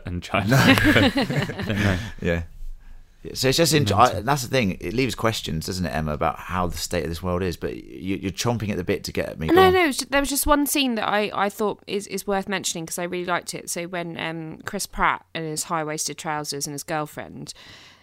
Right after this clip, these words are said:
Speaker 3: go on a date with Theodore and Samantha, and I, I really like the fact that other people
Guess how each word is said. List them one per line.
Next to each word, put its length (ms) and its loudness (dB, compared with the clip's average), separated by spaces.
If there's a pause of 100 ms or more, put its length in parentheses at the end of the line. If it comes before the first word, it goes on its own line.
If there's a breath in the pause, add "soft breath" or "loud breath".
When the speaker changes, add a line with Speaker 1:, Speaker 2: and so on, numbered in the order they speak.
(120 loud breath)
Speaker 3:
go 160 4
on 100 2
a 80 0
date 500 0 (440)
with 540 -2 (320 soft breath)
Theodore 640 0
and 340 -2
Samantha, 680 -2
and 220 -6 (200)
I, 220 -2 (100)
I 340 -4
really 360 2
like 220 2
the 80 -4
fact 300 -4
that 200 -2 (540)
other 240 -2
people 640 0